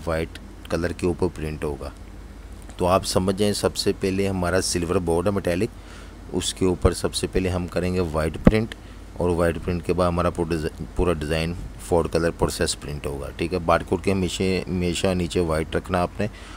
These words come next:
और जो ब्लैक है हमेशा सिंगल कलर रखना है। तो ये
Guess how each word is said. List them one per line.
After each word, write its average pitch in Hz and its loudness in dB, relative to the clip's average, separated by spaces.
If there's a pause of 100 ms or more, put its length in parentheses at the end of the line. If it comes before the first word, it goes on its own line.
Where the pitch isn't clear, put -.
(180)
और 90 4
जो 85 2
ब्लैक 82 2
है 95 0
हमेशा 87 0
सिंगल 85 0
कलर 82 2
रखना 78 -2
है। - -12 (140)
तो 87 4
ये 85 2